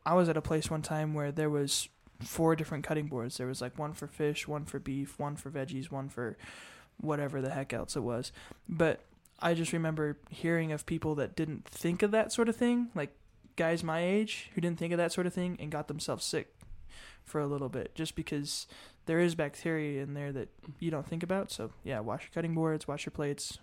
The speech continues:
with the raw foods, specifically raw fish, raw chicken. That stuff can get you in trouble real quick.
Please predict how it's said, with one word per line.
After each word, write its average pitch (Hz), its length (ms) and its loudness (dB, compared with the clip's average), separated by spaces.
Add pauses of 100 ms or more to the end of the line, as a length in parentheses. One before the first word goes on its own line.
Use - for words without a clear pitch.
with - 80 -16
the - 80 -8
raw 143 140 0
foods, - 400 -4
specifically 165 920 0 (500)
raw 147 260 2
fish, 127 400 -4
raw 127 120 2
chicken. 165 460 -2 (220)
That 147 180 -4
stuff - 260 -6
can - 140 -8
get - 140 -8
you 92 120 -8
in - 60 -8
trouble - 440 -6
real 78 140 -6
quick. - 320 -10